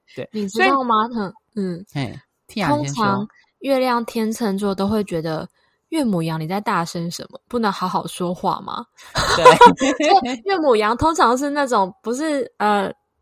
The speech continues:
Speaker 2: 网络有一个梗图，就是说你凶完女友之后，女友一整天不跟你讲话的那个表情。<laughs> 通常这种事情就会发生在岳母羊身上，
Speaker 1: <laughs>
Speaker 2: 因为他当时没有办法克制，可能一下就大声，然后真的是，呃，玻璃心碎的另外一边就会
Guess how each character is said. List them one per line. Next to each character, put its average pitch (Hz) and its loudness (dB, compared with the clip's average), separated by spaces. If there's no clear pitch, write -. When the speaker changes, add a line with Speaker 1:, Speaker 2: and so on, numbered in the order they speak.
Speaker 2:
网 220 6
络 302 6
有 214 6
一 220 4
个 226 4
梗 196 2
图， 185 -2
就 220 -4
是 240 2
说 226 0
你 196 -2
凶 226 -2
完 185 2
女 185 -4
友 180 0
之 190 -8
后， 214 0
女 190 -4
友 190 -2
一 226 -6
整 180 -6
天 190 -6
不 190 -8
跟 180 -4
你 175 -4
讲 160 -8
话 185 0
的 160 -4
那 175 -6
个 165 -4
表 - -8
情。 - -6
<laughs> 494 4
通 339 2
常 233 4
这 339 2
种 214 6
事 277 -2
情 - 2
就 247 4
会 254 2
发 247 6
生 233 2
在 226 0
岳 233 6
母 180 -2
羊 170 0
身 214 2
上， 214 -2
Speaker 1:
<laughs> - 0
Speaker 2:
因 269 0
为 294 0
他 294 0
当 285 -4
时 214 -6
没 220 -6
有 220 -4
办 214 0
法 - -16
克 240 2
制， 226 -6
可 208 -6
能 - -6
一 202 -10
下 220 -6
就 214 -2
大 170 0
声， - -8
然 208 -8
后 269 -2
真 269 -4
的 262 0
是， 254 -2
呃， 202 -2
玻 247 -2
璃 226 0
心 226 -4
碎 202 0
的 175 -2
另 202 -2
外 202 -4
一 190 -8
边 190 -6
就 208 -6
会 202 -4